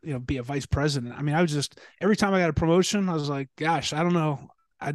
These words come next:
I don't know if I deserve this. I'm gonna work as hard as I can to prove that they picked the right person."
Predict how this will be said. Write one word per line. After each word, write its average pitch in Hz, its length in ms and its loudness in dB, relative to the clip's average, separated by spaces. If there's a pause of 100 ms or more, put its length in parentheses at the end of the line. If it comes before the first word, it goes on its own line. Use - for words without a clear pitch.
(120)
I - 160 -4
don't 156 180 0
know 160 120 4
if 147 100 -4
I 147 60 -2
deserve 147 340 2
this. 196 180 2
I'm 156 120 -4
gonna 151 100 0
work 147 260 0
as 135 100 -6
hard 156 180 2
as 156 100 -2
I 156 100 -2
can 170 300 -2
to 147 60 0
prove 170 500 4
that 139 140 -4
they 151 120 -2
picked 147 260 -2
the 151 60 -6
right 143 280 -2
person." 139 500 -2